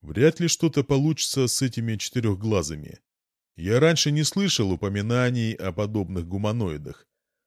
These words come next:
Странно. Они начали осваивать эту планету чуть ли не тысячу лет назад. Если такая планета не одна,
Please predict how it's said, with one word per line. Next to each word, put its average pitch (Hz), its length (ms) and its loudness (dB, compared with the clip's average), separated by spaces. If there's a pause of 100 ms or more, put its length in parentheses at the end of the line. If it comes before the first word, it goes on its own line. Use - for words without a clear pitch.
(140)
Странно. 104 640 2 (500)
Они 104 240 0
начали 139 380 4
осваивать 117 640 2
эту 107 240 -4
планету 110 460 -2
чуть - 280 -4
ли 113 160 -2
не 110 140 -4
тысячу 135 500 -4
лет 120 240 0
назад. 127 440 0 (380)
Если 76 380 -6
такая 80 280 -4
планета 85 440 -4
не 80 100 -6
одна, 90 520 -2